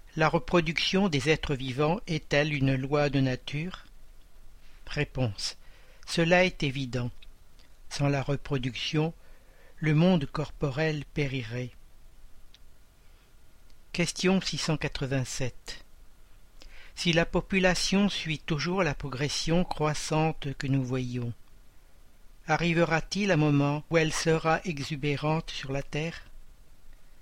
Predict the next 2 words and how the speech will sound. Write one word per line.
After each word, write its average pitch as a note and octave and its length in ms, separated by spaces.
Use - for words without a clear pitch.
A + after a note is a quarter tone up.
Réponse. C3 760
Non. D#3 320